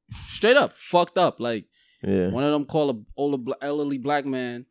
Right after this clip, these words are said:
Speaker 1: who happened to just come out of jail. He called him a nigga in a convenience store.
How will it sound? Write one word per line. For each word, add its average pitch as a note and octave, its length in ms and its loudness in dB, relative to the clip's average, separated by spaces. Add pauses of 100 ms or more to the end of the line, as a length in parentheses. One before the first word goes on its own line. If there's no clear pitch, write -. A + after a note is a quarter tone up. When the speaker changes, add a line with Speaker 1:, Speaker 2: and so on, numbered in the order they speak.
(600)
Speaker 1:
who C#3 200 -2
happened C3+ 300 -2
to A#2+ 80 -4
just B2 240 -4
come C#3+ 160 -4
out C3 120 -2
of A2+ 100 -6
jail. B2+ 440 -4
He - 120 -20
called C#3 200 0
him C3 100 -4
a A#2 40 -4
nigga B2+ 220 -4
in A#2+ 100 -4
a A2+ 40 -6
convenience A#2+ 520 -4
store. G2+ 320 -10